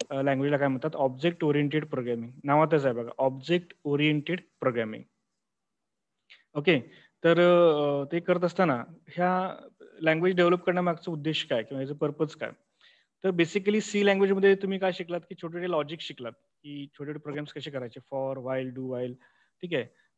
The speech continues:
अशा पद्धतीचे स्विच केस वगैरे असे तुम्ही छोटे logic त्यामध्ये शिकलात. तर suppose हे छोटे छोटे logic झाले, पण तुम्हाला एखादं software develop करायचं आहे, एखादं application develop करायचं आहे, तर ते application develop कसं करायचं, काय करायचं,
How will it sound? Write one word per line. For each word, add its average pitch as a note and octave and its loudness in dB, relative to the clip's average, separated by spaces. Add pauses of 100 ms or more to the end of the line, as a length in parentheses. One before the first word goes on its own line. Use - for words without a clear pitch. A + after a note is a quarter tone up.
अशा D3 -10
पद्धतीचे D3 -8
स्विच C#3 -12
केस C#3+ -6
वगैरे D3 -6
असे C#3+ -8
तुम्ही D#3+ -8
छोटे D#3+ -4
logic C3+ -6 (220)
त्यामध्ये D3 -8
शिकलात. B2 -14 (580)
तर G3+ -4
suppose G3 -6
हे G3 -12
छोटे F#3+ -4
छोटे G#3 0
logic F3 0
झाले, C#3+ -4
पण F3 -8
तुम्हाला F#3+ -4
एखादं G3 -6
software F#3+ -4
develop F#3 -2
करायचं B2+ -6
आहे, B2 -12
एखादं D3+ -8
application F3 -4
develop D3 -6
करायचं A#2 -12
आहे, A#2+ -20 (500)
तर F#3 -8
ते G3 -2
application F#3+ -2
develop F#3 -2
कसं G3 -4
करायचं, D3 -2
काय E3+ 0
करायचं, B2 -2